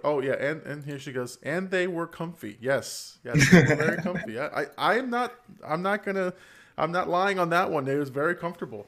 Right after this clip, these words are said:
Speaker 1: They were e-, extremely comfortable. And it's making me extremely red. So this <laughs>
Speaker 2: We got the short shorts, we got the leggings. What else, <laughs> what else are we gonna pull out on this podcast?
Speaker 1: This is a,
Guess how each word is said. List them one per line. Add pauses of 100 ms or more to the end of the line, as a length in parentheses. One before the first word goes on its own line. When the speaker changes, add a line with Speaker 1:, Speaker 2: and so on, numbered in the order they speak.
(100)
Speaker 1:
They
were (100)
e-,
extremely
comfortable. (720)
And
it's
making
me
extremely
red. (140)
So
this (1080)
<laughs> (1500)
Speaker 2:
We
got
the
short
shorts,
we
got
the
leggings.
What
else,
<laughs>
what
else
are
we
gonna
pull
out
on
this
podcast?
Speaker 1:
This
is
a,